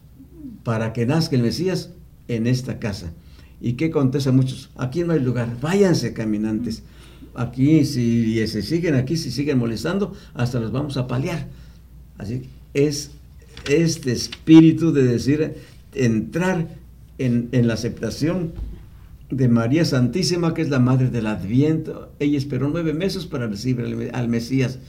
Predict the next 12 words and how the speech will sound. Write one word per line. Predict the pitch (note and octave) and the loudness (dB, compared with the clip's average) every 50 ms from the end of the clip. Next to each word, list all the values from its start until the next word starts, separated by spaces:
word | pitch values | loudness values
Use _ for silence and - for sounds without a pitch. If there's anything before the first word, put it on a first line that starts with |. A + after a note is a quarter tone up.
| - - - | -20 -10 -4
y | B2 B2 | -2 0
verlo, | A2 D3+ E3 E3 D#3+ D3 C3 A#2 - - - - - - - - - | 2 2 2 2 0 0 -2 -2 -4 -6 -14 -18 -20 -20 -20 -8 -2
ver | C3 C3+ | 0 0
sus | C3 - - - | 0 0 -2 -2
ojitos, | C3 - D3 E3 D#3+ - - A#2 - - - - - | -2 0 2 0 0 0 -2 -6 -6 -8 -12 -16 -16
sentirlo | - - - A#2+ G#2+ - - D3+ C#3+ D3 D3+ | -8 -2 0 0 0 0 -2 -2 -2 0 -2
en | C#3 | -2
sus | B2+ C3+ A2 A#2 | -2 -2 -2 -2
brazos. | C3 B2+ B2 - G2+ - - - - - - - - | 0 0 0 0 -4 -10 -14 -18 -20 -20 -20 -8 -2
Que | - B2+ | 2 2
nosotros | A#2+ A#2+ A#2 - - - | 4 4 2 0 -2 -4
también, | - D3 B2+ A#2+ A2 B2+ C3+ C#3+ C#3+ C#3 - - | 0 2 2 4 6 6 6 6 6 4 0 -4